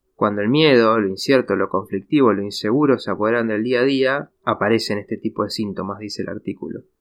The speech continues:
Que además señala que las personas jóvenes, que tienden a ser participativas, con posturas políticas firmes, también transitan entre la culpa y la vergüenza cuando intentan hacer desconexiones, salir a comer, ver amigos, sienten que están haciendo algo incorrecto, como si no pudieran permitirse esas actividades,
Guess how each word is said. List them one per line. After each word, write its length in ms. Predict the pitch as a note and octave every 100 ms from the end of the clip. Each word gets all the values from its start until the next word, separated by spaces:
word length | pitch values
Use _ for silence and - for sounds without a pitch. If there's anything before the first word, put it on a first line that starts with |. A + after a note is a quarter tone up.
| _ _
Que 100 | -
además 260 | G#2 A#2+ C3
señala 680 | B2+ B2 C3+ B2 B2 C#3+ -
que 80 | A2+
las 140 | F#2+
personas 380 | - G#2+ B2 A2+
jóvenes, 540 | - D3+ B2+ A2+ A2+ -
que 120 | F#2+
tienden 260 | A2 G#2+
a 80 | G2+
ser 180 | G#2 G#2+
participativas, 1000 | G#2+ G2+ G#2 G2+ F2+ - D3+ C3 A2 G2+
con 200 | D#2+ F2+
posturas 400 | - - A#2 G#2
políticas 560 | - G#2 G2+ A2 G2
firmes, 640 | - E3 A#2+ A#2 C3+ - _
también 600 | A2+ A#2 C3+ D3+ D#3 -
transitan 760 | - A2 G#2+ C#3 C3+ C#3+ C#3+ C3+
entre 320 | - G#2+ G#2+
la 140 | G#2 G#2+
culpa 300 | D3+ D#3+ C#3
y 40 |
la 80 | A#2
vergüenza 560 | A2 B2 D#3+ D#3+ - B2
cuando 240 | G#2+ G2+
intentan 420 | G#2+ A2+ C3+ A#2+
hacer 360 | G#2+ - A#2+ A2+
desconexiones, 960 | G2+ G2+ G2 - C#3+ B2+ A2+ A2 A2 -
salir 320 | G2 G2+ G2+
a 60 |
comer, 480 | F#2 F#2+ C3 B2+ G#2+
ver 140 | G2+ F#2+
amigos, 640 | G2+ B2+ A#2 A2 A2+ -
sienten 360 | - B2 A#2 A2+
que 60 |
están 200 | G#2 A2
haciendo 420 | A2 - A#2 A2+ A2
algo 560 | A#2 A#2 B2 B2+ B2+
incorrecto, 840 | - G#2+ - G2 B2+ B2 - G#2+ G2+
como 160 | - G2
si 140 | -
no 100 | A2
pudieran 340 | G#2+ A2+ A2+ A2
permitirse 800 | G2 G2+ G2 C#3 C3 A2+ G#2
esas 260 | G#2 G#2+ G#2+
actividades, 920 | F#2+ - G2 A2+ A#2 G2 G2 - -